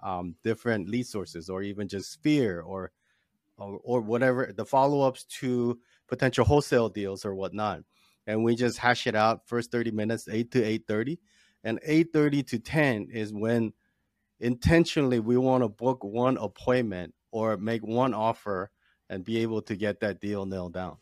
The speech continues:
right? So we're in there as a group setting. We're listening to what they're saying. Everybody has their, um, camera on. Everybody has their, uh, speaker on, and we're all listening in together and giving tips. And that's been just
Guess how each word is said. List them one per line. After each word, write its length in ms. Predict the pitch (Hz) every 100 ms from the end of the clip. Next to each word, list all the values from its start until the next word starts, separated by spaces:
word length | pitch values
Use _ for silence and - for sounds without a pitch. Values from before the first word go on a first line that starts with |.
| _ _ _ -
right? 140 | 92 -
So 380 | 120 113 101 - _ -
we're 300 | 123 147 175
in 200 | 165 156
there 300 | 151 147 147
as 180 | 113 113
a 60 | 107
group 260 | 139 143
setting. 340 | - 127 123 120
We're 140 | 131
listening 440 | 120 123 139 131
to 120 | 123 110
what 160 | 110
they're 120 | 117
saying. 320 | 107 107 104 101
Everybody 560 | 127 143 151 143 143
has 260 | 135 123 120
their, 300 | 123 120 117 _ _ _ _
um, 300 | 101 101 196
camera 480 | - 135 131 139 135
on. 320 | 131 131 131
Everybody 520 | 113 113 113 107 104
has 320 | 104 101 98 98
their, 320 | 92 92 90 _ _ _
uh, 100 | 85
speaker 480 | 87 - 151 147 139
on, 340 | 135 131 131 127
and 300 | 101 95 104
we're 200 | 123 127
all 180 | 127
listening 460 | 123 127 - 127 117
in 160 | 123 120
together 440 | 120 107 110 135
and 200 | 107 95
giving 280 | 113 113 110
tips. 380 | - 143 - - _ _ _
And 140 | 104 107
that's 240 | 120 -
been 260 | 131 123 104
just 400 | 113 107 -